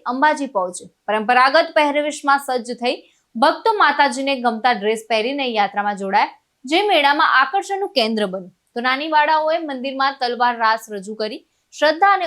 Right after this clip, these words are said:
ઉત્સાહનું અનોખું દ્રશ્ય સર્જ્યું. તો અહીં મુખ્ય ગેટ પરથી જ આપણને દેશભક્તિના પ્રથમ દર્શન થઈ જાય છે.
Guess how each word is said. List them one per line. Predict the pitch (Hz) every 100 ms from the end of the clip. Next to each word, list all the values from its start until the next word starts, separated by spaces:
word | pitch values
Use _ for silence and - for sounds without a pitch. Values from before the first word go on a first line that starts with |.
| 269
ઉત્સાહનું | 254 254 247 294 - 254
અનોખું | 320 339 285 269 220
દ્રશ્ય | 233 - 214 -
સર્જ્યું. | 180 170 - _ _ _ _ _ _ 285
તો |
અહીં | 320 349
મુખ્ય | 349 339 349
ગેટ | 302 330 330
પરથી | 269 269 370
જ | 254 - 240
આપણને | - 359 320 330 254
દેશભક્તિના | 269 226 269 254 262 262 254
પ્રથમ | 240 254 320 339
દર્શન | 247 233 240 220
થઈ | 202 190
જાય | 185 -
છે. | -